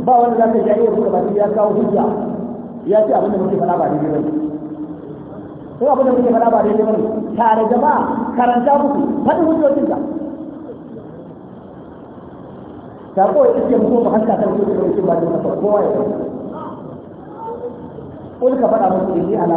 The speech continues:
bayyinatin min rabbi." To, haka in za ki zane ko kuma kan magana, ba mu da matsala. Annabi Muhammad ko ba musu ba. Mu abin da za ka yi maganin ku shi ne ka kawo hujja.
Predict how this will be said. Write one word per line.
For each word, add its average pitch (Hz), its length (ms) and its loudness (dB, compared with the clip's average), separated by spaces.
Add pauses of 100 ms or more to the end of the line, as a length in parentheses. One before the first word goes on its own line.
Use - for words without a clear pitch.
bayyinatin 170 560 0
min - 100 0
rabbi." - 240 -4 (2500)
To, 160 100 -2
haka 233 180 4
in 240 120 4
za 254 100 4
ki 240 140 6
zane 233 220 4
ko 226 100 2
kuma 214 280 4
kan 220 120 2
magana, 202 300 2
ba 226 100 4
mu 196 100 0
da 160 60 0
matsala. - 300 -2 (680)
Annabi 233 340 2
Muhammad 233 340 4
ko 220 180 0
ba 214 120 2
musu - 220 0
ba. 151 120 0 (760)
Mu 196 140 -2
abin 233 260 2
da 233 80 4
za 226 120 4
ka 233 120 2
yi 190 60 4
maganin 208 340 4
ku - 100 0
shi - 100 0
ne 180 100 0
ka - 120 0
kawo 170 180 2
hujja. - 300 2